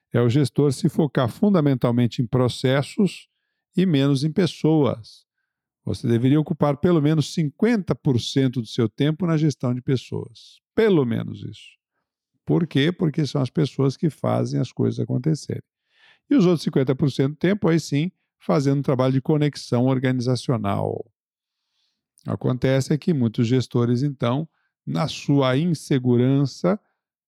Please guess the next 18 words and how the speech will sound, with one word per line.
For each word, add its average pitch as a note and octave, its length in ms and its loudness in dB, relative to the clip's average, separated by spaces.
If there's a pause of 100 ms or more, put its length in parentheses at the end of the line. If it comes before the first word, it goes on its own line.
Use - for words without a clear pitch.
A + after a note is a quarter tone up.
(100)
eh, A2+ 200 -2
acabam B2 1000 0 (320)
realizando B2+ 480 0
uma A#2 100 0
série B2 260 0
de C3 60 2
atividades A#2+ 920 -2 (500)
de A#2+ 140 0
base A#2 440 0 (140)
processual, C#3 1120 2 (540)
mas C3 240 2
não B2 280 2
de E3+ 100 2
base B2+ 460 0
de B2 100 -10
desenvolvimento C3+ 1300 0
humano. B2 800 -2 (1800)
E, G2+ 260 -6